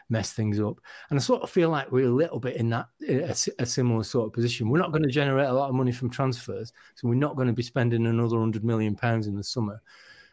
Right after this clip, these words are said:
But if we can hang on to these players who've shown this potential, draw,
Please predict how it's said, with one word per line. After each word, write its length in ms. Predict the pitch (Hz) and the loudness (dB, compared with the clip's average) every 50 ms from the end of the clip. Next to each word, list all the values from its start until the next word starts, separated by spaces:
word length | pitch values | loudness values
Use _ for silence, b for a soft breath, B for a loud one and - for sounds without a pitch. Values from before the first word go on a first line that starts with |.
| B _ | B _
But 80 | 139 | -4
if 60 | 120 170 | 0 0
we 100 | 220 196 | 0 2
can 140 | - 175 | 2 0
hang 220 | 151 127 156 143 143 | 0 0 2 2 2
on 120 | 147 151 139 | 2 0 0
to 120 | - 127 | 0 0
these 220 | 113 113 110 - | 0 0 0 -4
players 320 | - _ 135 120 113 110 107 | -4 _ 0 2 2 2 0
who've 140 | 120 110 - | -2 -4 -2
shown 260 | - - 123 127 117 | -2 0 0 0 0
this 140 | 107 101 - | 0 -4 -6
potential, 580 | - - - - 110 98 98 - - 104 98 B B B B B B _ | -10 -12 -8 -6 -6 -6 -6 -6 -8 -10 -10 B B B B B B _
draw, 400 | - - 156 156 151 156 151 160 | -2 2 4 4 4 4 2 -2